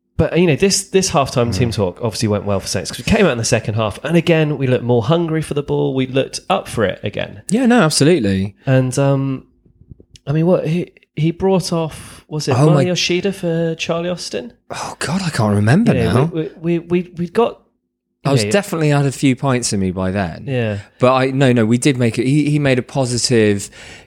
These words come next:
Speaker 2: game management, shall we say, change.
Speaker 1: Yeah, I mean, I, I think it got to the hour mark and we were kind of, it was, we were pushing Arsenal a bit. I mean, they'd had some chances, we'd had some chances.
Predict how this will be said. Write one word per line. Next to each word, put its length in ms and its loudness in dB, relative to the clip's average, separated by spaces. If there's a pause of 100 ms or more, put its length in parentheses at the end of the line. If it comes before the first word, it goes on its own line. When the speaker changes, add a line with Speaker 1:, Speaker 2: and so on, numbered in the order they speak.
Speaker 2:
game 320 -2
management, 600 0
shall 160 0
we 100 2
say, 400 2
change. 720 0
Speaker 1:
Yeah, 160 2
I 80 2
mean, 160 -4
I, 160 0
I 80 2
think 160 -2
it 60 -2
got 180 0
to 80 -6
the 80 4
hour 160 4
mark 300 0
and 80 0
we 100 4
were 100 4
kind 220 0
of, 200 -6 (220)
it 120 -4
was, 200 -8
we 160 2
were 60 4
pushing 440 0
Arsenal 340 2
a 20 0
bit. 160 -4
I 20 -4
mean, 220 -4
they'd 180 2
had 160 0
some 160 -2
chances, 500 0
we'd 180 2
had 180 0
some 160 -2
chances. 640 0